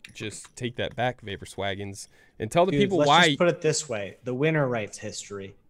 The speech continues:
Speaker 1: Tell the people why you hated R T As and, uh, what happened to turn your life around.
Speaker 2: Dude, I have no idea what you're talking about.
Speaker 1: You have no idea what I'm talking about?
Speaker 2: Yeah, I don't, well,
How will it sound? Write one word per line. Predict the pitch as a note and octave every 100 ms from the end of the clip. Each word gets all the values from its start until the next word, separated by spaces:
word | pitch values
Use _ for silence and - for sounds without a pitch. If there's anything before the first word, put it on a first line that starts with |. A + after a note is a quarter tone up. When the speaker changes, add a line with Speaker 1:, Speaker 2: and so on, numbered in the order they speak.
| _ _ -
Speaker 1:
Tell | D3+ E3
the | F3
people | F#3+ F3 E3
why | C3 C3+
you | C3+ A#2
hated | G#2+ A2 G#2 G2
R | - G2+
T | - F#2+ F#2 F#2
As | F#2
and, | - G#2 G2+ G2
uh, | G2 F#2+
what | F2 E2 A2+ -
happened | A2+ A#2 A2 G2+ -
to | - G2
turn | - A2 A2+
your | G2+
life | F2+ A2 -
around. | F2+ F2 E2+ F2+ - _ _ _ - _ _ - - -
Speaker 2:
Dude, | E3
I |
have | E3+ D3+
no | D3 D#3+
idea | D3+ D3 B2 D3 C#3
what | B2+
you're | A#2+
talking | A#2+ B2+ B2+ G#2+
about. | G2+ F#2+ F2+ - _ _ _ _ _ _
Speaker 1:
You | A#2
have | C3+
no | A2+ A2
idea | A#2 G#2+ A2
what | A2+
I'm | G2
talking | E2+ F#2+ B2+
about? | C3+ C#3+ D3
Speaker 2:
Yeah, | E3 D#3+ C#3
I | C#3
don't, | D#3 D#3 D#3+
well, | D3 C#3 C#3